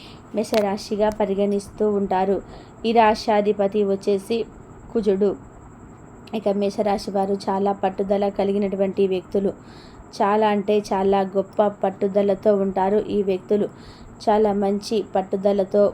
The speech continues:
ముందుకు సాగిపోతారు. అదే విధంగా చూసుకున్నట్లయితే గనక, ఈ మేషరాశిలో జన్మించిన వ్యక్తులకి ఓర్పు, సహనం కూడా అధికంగానే ఉంటాయి. దానితో పాటుగా వీరు అంటే ఎంతటి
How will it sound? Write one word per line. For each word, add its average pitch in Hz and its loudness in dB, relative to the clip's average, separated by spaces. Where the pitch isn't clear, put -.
ముందుకు 202 -2
సాగిపోతారు. 196 0
అదే 214 4
విధంగా 202 0
చూసుకున్నట్లయితే 196 -2
గనక, 190 -4
ఈ 202 -2
మేషరాశిలో 208 -2
జన్మించిన 196 -2
వ్యక్తులకి 196 -2
ఓర్పు, 196 -2
సహనం 196 -4
కూడా 196 -2
అధికంగానే 190 -2
ఉంటాయి. 185 -2
దానితో 208 2
పాటుగా 196 0
వీరు 226 2
అంటే 202 -2
ఎంతటి 214 2